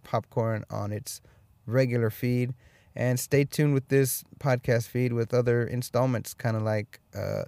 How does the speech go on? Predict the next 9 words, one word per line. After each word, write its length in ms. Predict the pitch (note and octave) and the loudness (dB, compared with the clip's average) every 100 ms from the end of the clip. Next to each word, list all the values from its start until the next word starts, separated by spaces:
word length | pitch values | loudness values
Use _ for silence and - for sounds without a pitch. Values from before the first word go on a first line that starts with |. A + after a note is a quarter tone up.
| - | -6
the 140 | A#2+ | -6
Cobra 400 | - - A#2 A2+ | -4 -2 2 2
Kai 380 | - C3 A#2 A2 | 2 2 4 2
season 380 | - B2 A#2 A#2 | 0 -2 0 0
three 200 | B2 C#3+ | 0 0
review. 400 | A2 F#2 F2 E2+ _ _ | 0 -2 -6 -8 _ _
Watch 580 | D#3 F#3 G#3 G#3+ - - | 0 4 4 2 -6 4
out! 600 | G3+ A#3 A#3 A3+ - - _ _ - - - - | 4 4 0 -4 -10 -20 _ _ -20 -20 -20 -8
And 680 | - B2+ B2+ B2+ B2 A#2+ A#2 | 0 4 6 4 4 2 -2